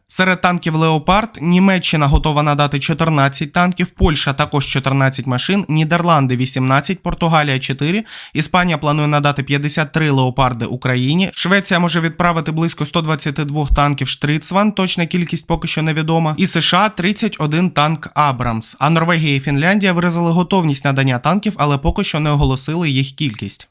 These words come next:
Підбиваючи підсумки, ми отримуємо мінімальну кількість танків у кількості двохсот п'ятдесяти шести штук від держав-партнерів, не враховуючи приблизні дані надання танків Норвегії та Фінляндії.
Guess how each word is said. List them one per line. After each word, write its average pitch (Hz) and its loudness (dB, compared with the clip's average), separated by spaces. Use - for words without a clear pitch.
Підбиваючи 175 0
підсумки, 220 -2
ми 202 2
отримуємо 190 2
мінімальну 180 2
кількість 131 -2
танків 202 -2
у - -2
кількості 180 -2
двохсот 151 -4
п'ятдесяти 151 -4
шести 139 -4
штук 196 -6
від 160 -2
держав-партнерів, 156 -2
не 170 2
враховуючи 208 0
приблизні 180 0
дані 175 0
надання 147 0
танків 131 -2
Норвегії 139 -2
та 151 -2
Фінляндії. 127 -2